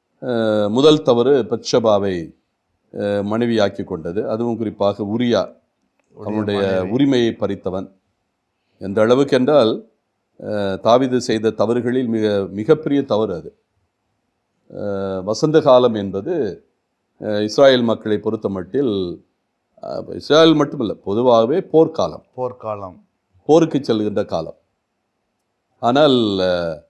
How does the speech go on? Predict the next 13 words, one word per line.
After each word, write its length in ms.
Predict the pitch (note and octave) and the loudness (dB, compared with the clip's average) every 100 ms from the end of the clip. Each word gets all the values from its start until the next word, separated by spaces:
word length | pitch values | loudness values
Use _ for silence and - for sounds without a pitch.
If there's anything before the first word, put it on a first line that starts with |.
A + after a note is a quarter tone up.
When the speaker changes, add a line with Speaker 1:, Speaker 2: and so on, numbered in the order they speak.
| _ _ _ _ - | _ _ _ _ -14
Speaker 1:
அஹ், 460 | - G#2 G#2 G2+ G2+ F#2+ - | -6 -2 -2 -2 -4 -8 -4
படை 180 | A#2 C#3+ | 2 4
வீரர்கள்லாம் 380 | D#3+ C3+ C3+ C3+ | 4 2 0 0
போருக்கு 240 | B2 A#2 | -2 -2
போயிட்டாங்க, 380 | G#2+ - F2 D#2+ - _ - | -4 -4 -8 -8 -14 _ -8
படை 240 | G2+ A2+ | -4 -2
தலைவன் 400 | A2+ A2 B2+ A#2 | 0 0 0 -2
போயிட்டான், 340 | G#2+ F2 F2 - _ _ _ _ _ _ _ _ _ | -6 -6 -12 -14 _ _ _ _ _ _ _ _ _
நாட்டுல 380 | A2 C3 C#3+ C3+ | -2 -2 2 4
ஆண்களே 480 | G#2+ C3+ C#3 C#3 C#3+ | 4 2 2 2 2
கிடையாது. 440 | A2+ A#2+ A#2 E2 - _ _ _ _ _ _ _ _ _ _ | -2 -2 -2 -4 -12 _ _ _ _ _ _ _ _ _ _
அம், 1120 | G#2 G#2 G#2 G2+ G2 F#2+ F#2+ F2+ F2 F2 E2+ - _ _ _ _ _ _ _ _ _ _ _ _ _ _ | -6 -2 -2 -2 -4 -6 -8 -8 -10 -12 -18 -20 _ _ _ _ _ _ _ _ _ _ _ _ _ _
பனிக்காலங்களில், 840 | C3 E3+ E3+ B2 A#2+ G2+ G2+ C3+ | 2 2 4 4 4 0 -4 -4